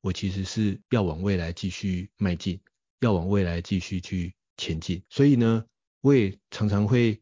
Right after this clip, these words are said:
在这样的过程中会去感觉到说，嗯，比如说我们常常说，当我们要去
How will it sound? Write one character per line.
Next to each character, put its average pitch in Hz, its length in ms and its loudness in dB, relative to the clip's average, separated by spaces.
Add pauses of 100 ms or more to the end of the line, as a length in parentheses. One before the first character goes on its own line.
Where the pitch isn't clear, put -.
(140)
在 127 140 2
这 123 100 -2
样 117 80 4
的 107 80 2
过 113 180 2
程 101 160 -2
中 107 300 0 (180)
会 127 140 -4
去 - 80 -2
感 92 180 2
觉 92 140 0
到 117 160 2
说， 117 340 2
嗯， 101 300 2 (300)
比 - 100 0
如 107 140 4
说 127 240 4
我 107 100 -2
们 98 140 2
常 101 160 0
常 104 80 0
说， 117 340 0 (340)
当 135 140 2
我 120 40 4
们 101 200 4
要 117 160 2
去 113 400 0